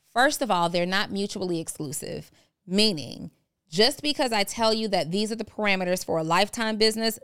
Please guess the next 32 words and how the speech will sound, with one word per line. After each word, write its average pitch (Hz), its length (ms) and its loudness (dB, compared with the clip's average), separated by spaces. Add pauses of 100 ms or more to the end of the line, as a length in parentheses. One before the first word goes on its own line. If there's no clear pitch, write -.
(100)
doesn't 262 340 4
mean 262 220 2
that 220 160 0
some - 220 0
of 208 100 -4
this 202 140 -2
stuff 190 240 0
can't 185 320 -2
apply 165 320 -2
to 165 160 -6
a 147 100 -6
legacy 156 420 -4
business. - 520 -12 (600)
And 175 140 -2 (140)
also, 196 720 0 (480)
if 262 320 2
you 262 180 2
find 190 760 0
that 180 160 2
you're 185 180 -2 (160)
building 247 400 2
a 190 80 2
lifetime 185 680 0
business, 165 580 -2
it 175 160 -4
doesn't 226 340 2
make 208 220 0
the 196 80 -2
work 180 240 0
that - 160 -6
you're 185 120 0
doing 165 440 -2